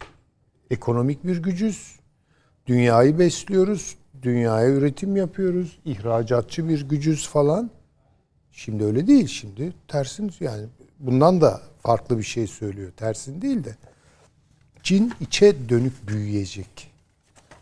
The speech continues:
Bunun da bir modeli olacak. Şimdi onu ben bilmiyorum tabii model olarak. Belki konuşuldu. Benim, e, baktığım kaynaklarda ayrıntılarını yakalayamadım ben.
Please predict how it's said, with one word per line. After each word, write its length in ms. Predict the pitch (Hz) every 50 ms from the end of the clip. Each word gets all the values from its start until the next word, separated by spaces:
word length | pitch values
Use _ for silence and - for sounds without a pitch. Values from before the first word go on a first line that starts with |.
| _ _ _ _ _ _ _ _ _ _ _ _ _ _ _ - - -
Bunun 240 | 160 165 151 135
da 140 | 147 185 175
bir 320 | 185 185 175 151 - - - - _ _ _ _ _ - 107 95 - _ _ _ _ _ _ _ _ _ _ _ _ _ _ _ _ _ -
modeli 380 | 131 147 139 127 143 143 165
olacak. 640 | 165 139 107 90 82 - - - - - - - _ _ _
Şimdi 240 | - - - 110 104
onu 100 | 98 104 135
ben 180 | 196 254 285 285
bilmiyorum 320 | 254 180 127 107 92 82 -
tabii 160 | 101 98 104
model 360 | 101 107 107 101 110 107 104
olarak. 460 | 104 104 104 104 101 104 95 - -
Belki 240 | 120 120 110 - -
konuşuldu. 840 | - - 127 123 117 107 - - 131 143 156 214 226 214 180 170 151
Benim, 360 | 143 131 127 127 131 123 - _ _ _ _ _ _ _ _ _ _ _ _ _ _ - - 123
e, 60 | 117 117 113 113 113 110 110 110 107 107 107 107 107 107 - - - - _ _ _ _ _ _ _ _ _ _ _ -
baktığım 460 | 127 127 123 - - - 123 110 104
kaynaklarda 840 | - - 127 127 120 110 113 107 - - 113 107 110 139 175 226
ayrıntılarını 760 | 214 190 165 139 139 127 - - 120 107 101 98 117 139 190
yakalayamadım 720 | 247 277 - - 226 240 240 190 143 120 104 - 98 92 90 90
ben. 140 | 87 -